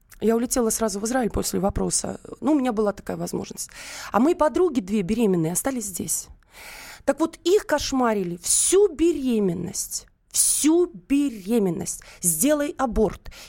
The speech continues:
и у тебя будет и больной ребёнок, и у тебя там опухоль, и тебе по медицинским показаниям нельзя. И это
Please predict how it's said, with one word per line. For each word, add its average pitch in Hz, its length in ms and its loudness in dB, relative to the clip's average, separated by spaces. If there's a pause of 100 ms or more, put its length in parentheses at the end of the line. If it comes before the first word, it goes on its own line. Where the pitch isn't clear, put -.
и 220 60 -2
у 226 40 2
тебя 240 360 0
будет 294 380 -8
и 262 120 -2
больной 262 360 2
ребёнок, 202 520 0
и 233 80 -4
у 247 80 -2
тебя 254 260 0
там 285 300 -2
опухоль, 190 540 -2
и 233 40 -8
тебе 247 280 -4
по 302 80 0
медицинским 262 640 -2
показаниям 254 580 -2
нельзя. 214 460 -4 (500)
И 277 80 4
это 320 220 2